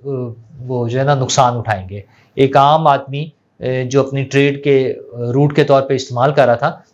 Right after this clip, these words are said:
not smuggling, स्मगलिंग को तो किसी भी सूरत में जस्टिफाई नहीं किया जा सकता, लेकिन यह कि आम ट्रेड में भी, अ, जब रुकावट पैदा हुई है तो लोगों के बिजनेस डिस्टर्ब हुए हैं। अ, काफ़ी सारा सामान, अ,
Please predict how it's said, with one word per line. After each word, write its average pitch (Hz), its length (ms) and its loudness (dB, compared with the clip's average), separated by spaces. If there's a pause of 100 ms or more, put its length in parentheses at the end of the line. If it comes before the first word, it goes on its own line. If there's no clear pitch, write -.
not 202 120 4
smuggling, 123 440 -4
स्मगलिंग 151 420 0
को 190 100 4
तो 185 120 2
किसी 175 280 -4
भी 180 100 -2
सूरत 170 260 0
में 170 100 2
जस्टिफाई 147 440 0
नहीं 170 160 -4
किया 139 160 0
जा 120 120 2
सकता, 151 460 -2 (320)
लेकिन 143 280 2
यह 165 100 2
कि 185 220 -2 (340)
आम 180 260 2
ट्रेड 170 300 -2
में 151 120 -4
भी, 185 300 -6
अ, 139 480 0
जब 135 180 0
रुकावट 147 400 2
पैदा 151 200 4
हुई 147 160 -4
है 151 80 -2
तो 143 280 -2
लोगों 120 320 -10
के 120 100 -6
बिजनेस 113 440 -8
डिस्टर्ब 143 320 0
हुए 147 160 0
हैं। 143 100 0
अ, - 100 -12 (640)
काफ़ी 156 280 4
सारा 165 260 4
सामान, 135 460 2
अ, - 560 -14